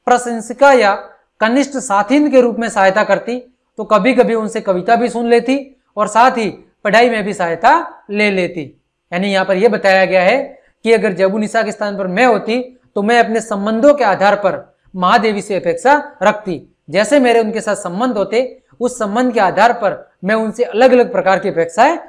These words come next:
रखती। ठीक है, चलिए अगला प्रश्न, महादेवी वर्मा को काव्य प्रतियोगिता में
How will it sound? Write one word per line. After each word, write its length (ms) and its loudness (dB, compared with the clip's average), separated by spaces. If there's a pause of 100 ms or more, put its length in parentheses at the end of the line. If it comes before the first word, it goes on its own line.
(140)
रखती। 520 -4 (800)
ठीक 200 0
है, 440 0
चलिए 420 -4 (140)
अगला 220 4
प्रश्न, 480 -6 (220)
महादेवी 500 2
वर्मा 340 2
को 200 -2 (440)
काव्य 340 4
प्रतियोगिता 680 0
में 340 -4